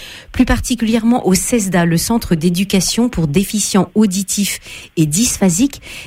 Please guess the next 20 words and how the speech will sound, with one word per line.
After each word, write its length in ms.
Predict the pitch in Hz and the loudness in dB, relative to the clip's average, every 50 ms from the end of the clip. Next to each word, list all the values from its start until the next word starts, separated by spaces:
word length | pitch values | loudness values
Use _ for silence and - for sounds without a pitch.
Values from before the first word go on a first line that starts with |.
| - - | -2 0
Et 120 | 233 233 | 0 2
vous 200 | 220 269 311 311 | 2 0 0 0
avez 220 | 330 320 294 294 277 | 2 2 2 2 2
fondé 480 | - - 233 214 190 156 165 185 208 - - | 0 0 0 0 2 4 2 2 2 0 0
à 100 | 190 - | -2 0
Toulouse, 460 | - - 247 226 208 226 254 247 190 | 0 0 2 4 4 4 4 4 4
dans 120 | 196 175 | 2 2
le 120 | 165 160 160 | 2 0 2
cadre 320 | - 226 226 - 175 170 | 2 0 2 2 2 2
de 100 | 160 170 | 2 0
cette 240 | - - 165 143 - | -2 -2 -4 -4 -4
formation, 540 | - 233 208 208 175 160 - - 220 247 - - - - - - - - 220 | -4 -2 2 2 2 2 2 0 0 -2 -2 -4 -10 -16 -16 -18 -2 2 2
une 200 | 214 214 202 185 | 4 4 4 2
classe 540 | - - - - 262 320 339 311 - - | 0 -4 -6 -4 -2 -2 -2 -2 -2 -2
restaurant 680 | - - 302 285 - - - 240 214 175 190 190 220 277 - - - - - - - | -2 -2 -2 -2 -2 -2 0 0 2 2 2 0 0 -2 -6 -14 -20 -20 -20 -4 0
tenue 280 | 240 240 233 277 320 - | 2 2 2 2 2 0
par 180 | - 214 180 | 0 0 2
des 120 | 147 170 165 | 2 2 0
personnes 600 | - - 294 294 - - - 240 208 196 196 175 | 2 0 0 0 0 0 0 0 2 2 2 0
sourdes. 500 | - - - - 185 165 170 135 143 | 0 -2 0 2 2 2 2 -2 -4